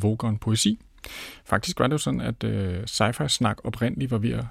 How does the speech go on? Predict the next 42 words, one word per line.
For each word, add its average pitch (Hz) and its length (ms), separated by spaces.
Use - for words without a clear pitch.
øh, 104 200
blive - 180
kaldt 98 260
for 95 160
Vogon-poesi, 113 1080
indtil 104 220
vi 104 100
fandt 98 180
ud 95 120
af, 92 280
at 95 120
det 104 100
muligvis 107 500
var 98 60
bedre 92 200
at 90 80
have 92 80
et 92 80
navn, 87 260
der 92 220
hed 110 120
noget 87 200
med 87 100
sci-fi. - 420
Og 151 120
så, 208 160
hvad 202 140
hedder 139 220
det, 131 140
øh, 104 880
bliver 117 140
de 113 80
smidt 120 220
ud 147 100
i - 40
rummet, 202 240
hvor 131 180
de 135 120
heldigvis 135 400
bliver 107 280
samlet 95 420
op 135 160